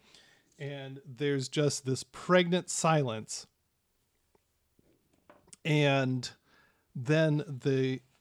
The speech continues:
guard in, uh, the lead of the group that has stopped you, um, just kinda walks forward,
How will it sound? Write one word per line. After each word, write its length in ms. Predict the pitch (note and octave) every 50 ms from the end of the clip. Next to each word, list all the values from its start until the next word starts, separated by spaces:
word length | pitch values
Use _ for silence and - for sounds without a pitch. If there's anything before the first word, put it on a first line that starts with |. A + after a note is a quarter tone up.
| _ - C#3
guard 500 | C3 C#3 C#3+ D3+ E3 F3+ F#3 F#3 A3 G#3 _ _ _ _ _ _ _ _ _ _ _ _ _ _ _ _ _ _ _ _ -
in, 340 | D#3+ D#3 C#3+ C#3+ C#3 C#3 C3+
uh, 260 | C3+ B2+ B2+ B2+ B2 - _ - A#3+ _ _ _ -
the 140 | D3+ C3+ C#3
lead 300 | C#3 D3 E3 F3+ F3 D#3+
of 80 | D#3 C3
the 80 | C3+
group 240 | A2+ - C#3+ D#3 C#3+
that 140 | - C#3 B2+
has 160 | B2+ B2 B2
stopped 480 | - - - - D#3+ C#3 D3 D#3 - -
you, 300 | G3 G#3+ B3 C4 B3+ - _ _ _ _ _ _ _ _ - _ _ _ _ _ -
um, 500 | D3+ C3+ C3 C3+ C3 C3 B2+ B2 B2 A2+ _ _ _ -
just 180 | - D#3 - -
kinda 220 | - F3 E3 D#3
walks 360 | C#3 C3 C#3+ D3 D3 - -
forward, 520 | - - E3 D#3+ E3+ E3+ F#3 G3 G#3 G#3+